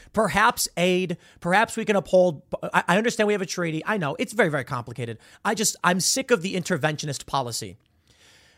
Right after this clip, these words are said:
To, to make it all worse, a disaster occurs in, in our backyard in Ohio, and Joe Biden is nowhere to be found.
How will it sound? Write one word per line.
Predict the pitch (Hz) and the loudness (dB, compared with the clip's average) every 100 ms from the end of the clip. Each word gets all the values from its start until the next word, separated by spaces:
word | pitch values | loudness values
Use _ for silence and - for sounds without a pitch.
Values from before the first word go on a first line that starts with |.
| _ _ _ _ | _ _ _ _
To, | - | -6
to | 160 - 175 | -4 0 4
make | 269 254 | 4 6
it | |
all | 208 285 | 10 10
worse, | 233 160 135 - - - _ _ _ _ _ | 8 4 2 -2 -4 -6 _ _ _ _ _
a | 160 | -2
disaster | 147 165 117 196 226 - 277 | 0 0 2 4 2 2 2
occurs | 262 - 170 151 151 131 - _ _ _ - | 2 4 2 2 0 -2 -4 _ _ _ -4
in, | 165 170 | -2 0
in | 170 | 2
our | 165 214 | 4 4
backyard | 156 185 - - 185 151 120 - | 4 4 4 4 6 6 2 0
in | 185 | 2
Ohio, | 196 147 208 202 131 92 90 _ _ _ _ _ _ _ _ _ | 2 4 4 4 0 -8 -14 _ _ _ _ _ _ _ _ _
and | 139 | -8
Joe | 113 165 196 | -2 2 4
Biden | 151 156 151 | 4 2 0
is | 123 | -4
nowhere | 120 147 170 | 2 2 2
to | 156 | 0
be | 170 | -6
found. | 135 113 92 | -6 -6 -10